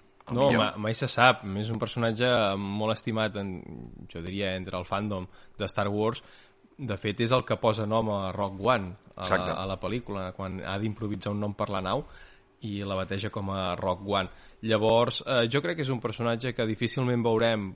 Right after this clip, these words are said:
Speaker 2: potser en una sèrie o pel·lícula, però, mm, mai se sap que en futures novel·les, còmics, ja en paper, doncs, així, eh, això potser sí.
Speaker 1: Bueno,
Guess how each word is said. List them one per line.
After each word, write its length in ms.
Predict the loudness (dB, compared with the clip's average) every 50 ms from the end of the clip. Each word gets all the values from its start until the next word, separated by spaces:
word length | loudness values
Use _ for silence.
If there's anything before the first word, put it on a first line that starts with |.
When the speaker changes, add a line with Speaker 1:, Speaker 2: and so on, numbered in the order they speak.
| -12 -14
Speaker 2:
potser 320 | -14 -12 -8 -6 -2 -2
en 80 | 0 0
una 120 | 0 -2 -2
sèrie 200 | -2 -2 -2 -2
o 60 | -2
pel·lícula, 580 | -4 -4 -2 -2 -2 -2 -2 0 0 0 0 -2 -6 -16 -20 -20 -14 -4
però, 460 | 0 2 4 6 6 6 6 4 2 0
mm, 240 | -2 -4 -6 -6
mai 120 | -6 -6 -6
se 160 | -6 -6 -6
sap 260 | -4 -4 -6 -6 -6 -6
que 100 | -6 -4
en 180 | -4 -4 -6 -8
futures 540 | -10 -10 -8 -6 -4 -4 -4 -4 -6 -8
novel·les, 680 | -10 -10 -10 -10 -10 -8 -8 -6 -4 -4 -4 -4 -6 -6
còmics, 300 | -4 -4 -4 -4 -4 -6
ja 80 | -6 -6
en 80 | -6
paper, 340 | -6 -8 -8 -6 -4 -4 -4 -4
doncs, 320 | -4 -6 -6 -8 -10 -10 -10 -10
així, 400 | -8 -8 -6 -6 -6 -4 -4 -4
eh, 340 | -6 -6 -6 -4 -4 -4 -4 -4
això 180 | -4 -4 -4 -4
potser 280 | -4 -4 -6 -4 -4
sí. 180 | -4 -4 -4 -6 -12 _ -20 -20 -20 _ -20 -20 -20 -14
Speaker 1:
Bueno, 300 | -10 -8 -6 -6 -6 -8